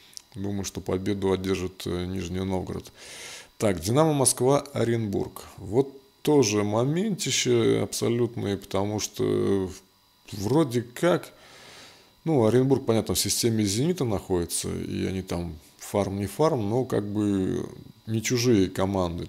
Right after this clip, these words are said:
То есть и Личко в Оренбурге тренировал долгое время. Вот, и,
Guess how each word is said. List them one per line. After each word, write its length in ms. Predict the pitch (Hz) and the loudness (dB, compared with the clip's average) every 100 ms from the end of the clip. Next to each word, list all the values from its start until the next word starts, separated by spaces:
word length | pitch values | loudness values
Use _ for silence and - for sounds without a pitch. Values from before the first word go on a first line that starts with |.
| - | -10
То 100 | 92 | -8
есть 320 | 87 - - | -6 -6 -8
и 160 | 92 90 87 87 | -6 -6 -6 -2
Личко 580 | 120 165 - 135 131 120 | -2 0 0 4 6 6
в 100 | 117 | 4
Оренбурге 760 | 120 113 110 107 98 95 95 | 2 0 0 0 0 0 0
тренировал 680 | 87 98 95 95 92 92 90 | -4 -4 0 0 2 2 0
долгое 360 | 90 90 87 | 0 0 0
время. 400 | 90 90 90 87 85 - - - - _ - - | -2 0 -2 -4 -8 -16 -20 -20 -20 _ -20 -14
Вот, 520 | 92 87 90 92 - | -12 -8 -4 -4 -4
и, 500 | 98 98 92 90 87 | -4 -2 0 -2 -4